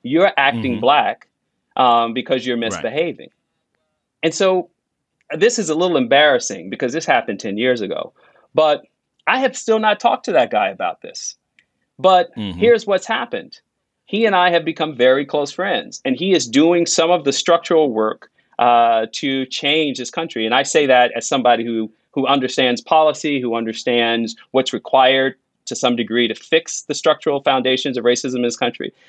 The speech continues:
Speaker 1: And I can say with great sincerity, he's doing it. But it's very hard to go back to ten years ago when I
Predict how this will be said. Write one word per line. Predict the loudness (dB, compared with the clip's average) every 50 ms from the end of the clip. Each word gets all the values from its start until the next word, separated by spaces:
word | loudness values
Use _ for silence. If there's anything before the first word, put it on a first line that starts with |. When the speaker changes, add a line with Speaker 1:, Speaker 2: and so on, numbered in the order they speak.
| _ -2
Speaker 1:
And | 0 0
I | 2
can | 2 0 0
say | 2 2 2
with | 2 2 -2 -2 -2
great | 0 0 2 2 0 -2 _ _ _ _
sincerity, | -4 -2 -2 0 2 2 2 2 0 -2 -2
he's | -2 -4 -4 0
doing | 2 2 4 4 2 2 0
it. | -2 -4 -6 _ _ _ _ _ _ _ _
But | -2 2 2 2
it's | 2 2 -2 0
very | 2 4 4 4 4 2
hard | 0 2 4 6 6 6 6 4 2 0 -2 -6 -10
to | -10 -6
go | -4 -6 -2
back | 0 0 0 0 -4 _
to | -14 -14
ten | -12 -12 -12 -10
years | -8 -6 -6 -6 -6
ago | -4 -2 0 2 2 2 2 0 -2
when | -6 -6 -4 -2
I | 0 0 0 -2 -4